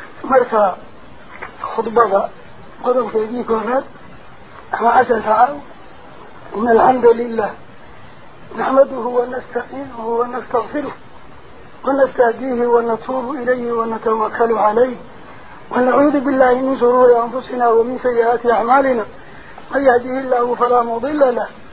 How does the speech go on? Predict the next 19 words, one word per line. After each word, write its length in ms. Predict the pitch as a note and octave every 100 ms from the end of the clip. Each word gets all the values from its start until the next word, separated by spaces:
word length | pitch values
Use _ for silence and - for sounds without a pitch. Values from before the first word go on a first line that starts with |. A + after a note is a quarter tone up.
| - - -
ومن 200 | A#3 B3 B3 A#3
يضلل 280 | A3+ B3+ A#3
فلا 240 | A#3 A#3+ A#3 A3
هادي 400 | A3+ A3+ D4 C4+ A#3
له 100 | - - - - - - - - -
وأشهد 380 | B3+ - B3+ B3
أن 260 | C4 B3
لا 560 | A#3+ A#3 A#3 A#3+ B3+ D#4
إله 360 | C#4+ B3+ B3 A3+ -
إلا 220 | D#4 C#4 B3+
الله 280 | B3 A#3
وحده 440 | B3 A#3+ A3+ A#3 A#3
لا 200 | B3+ C4
شريك 280 | B3+ B3 A3+
له 160 | A3 - - - - - - -
إلها 320 | A3 B3+ A#3+ A#3+
واحدا 540 | A3+ A3 - A#3+ A#3+ - - - - - -
وربا 500 | - A#3 C4 A#3 B3 -
شاهدا 500 | A#3 A3 C4 B3